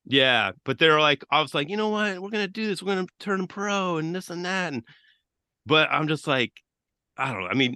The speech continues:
he, uh, doesn't obviously officially ride for them, but as you said, they're, they're missing. I mean, if this was an opportunity to make money, and, you know, Lil Wayne's probably all about making money, and, you know, Tory and all them, like,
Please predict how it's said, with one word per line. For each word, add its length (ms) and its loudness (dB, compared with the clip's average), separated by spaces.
he, 320 -8
uh, 60 -4
doesn't 340 4
obviously 400 2
officially 720 -2
ride 340 2
for 80 -6
them, 460 0
but 140 2
as 180 2
you 60 -6
said, 220 2
they're, 180 2
they're 180 4
missing. 520 2
I 60 -4
mean, 120 8
if 120 2
this 300 2
was 180 -4
an 100 0
opportunity 520 0
to 120 -2
make 240 -2
money, 380 2
and, 220 -2
you 80 0
know, 160 0
Lil 240 -2
Wayne's 280 -2
probably 220 2
all 140 4
about 220 4
making 220 -6
money, 320 0
and, 160 -2
you 100 -4
know, 120 -4
Tory 380 0
and 80 2
all 140 2
them, 180 -2
like, 280 -2